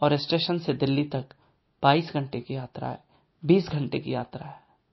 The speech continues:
प्रिय बंधुओं, आप कौन सी यात्रा comfortable चाहते हैं, आधे घंटे वाली या हम बीस घंटे वाली यात्रा comfortable चाहते हैं?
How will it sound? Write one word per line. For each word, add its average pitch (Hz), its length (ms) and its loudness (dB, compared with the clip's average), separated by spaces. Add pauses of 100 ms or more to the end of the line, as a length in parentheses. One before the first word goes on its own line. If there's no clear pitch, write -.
(680)
प्रिय 151 180 4
बंधुओं, 139 400 0 (580)
आप 185 180 4
कौन 180 200 2
सी 214 200 0
यात्रा 180 300 2
comfortable 170 640 0
चाहते 131 360 -6
हैं, 131 160 -10 (760)
आधे 135 260 6
घंटे 160 280 0
वाली 160 320 -2 (760)
या 185 120 8
हम 190 340 2 (560)
बीस 180 240 4
घंटे 170 300 4
वाली 160 240 4
यात्रा 160 300 0
comfortable 143 600 -2
चाहते 120 340 -8
हैं? 143 200 -12